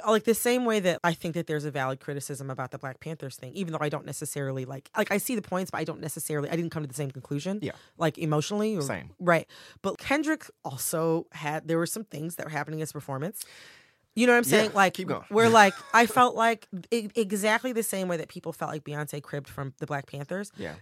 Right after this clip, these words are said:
Speaker 1: It could be also said, uh, but, like, a lot of people felt acknowledged by it.
Speaker 2: Yeah.
Speaker 1: Like, the same could be said for Kendrick's, like, the prison motif that was throughout his performance.
Speaker 2: Yeah.
Speaker 1: It could be, he,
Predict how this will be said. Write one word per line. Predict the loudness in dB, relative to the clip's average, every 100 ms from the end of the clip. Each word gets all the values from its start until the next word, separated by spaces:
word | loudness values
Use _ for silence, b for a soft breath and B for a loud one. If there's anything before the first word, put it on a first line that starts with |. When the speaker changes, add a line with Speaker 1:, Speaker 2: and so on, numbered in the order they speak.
| -2
Speaker 1:
It | 0
could | 0 -2
be | -4
also | -2 -2 0 -4
said, | -2 -2 -2
uh, | -2
but, | 0
like, | 2 2
a | 4
lot | 4
of | 4
people | -2 -4
felt | -2 -4 -4 _
acknowledged | -6 -4 -4 -2 -2 2
by | 2 4
it. | 0 -4
Speaker 2:
Yeah. | -10 -12 -4
Speaker 1:
Like, | -4 0
the | 0
same | 2 0
could | 0 -4
be | -4
said | -2 -2 -2
for | -2 0 0 -2
Kendrick's, | -6 -4 -2 -2 -4 -8 -12 -12
like, | -10
the | -8
prison | -4 -2 0 -2 -4
motif | -4 -4 -4 -10 -10
that | -10
was | -8 -8 -10
throughout | -6 -2 -2
his | -4
performance. | -10 -12 -12 -12 -12
Speaker 2:
Yeah. | -8 -8 -10 B
Speaker 1:
It | -2 -2
could | 0 -2 -2
be, | -4 -2 -2 -4 -8 _
he, | -4 -2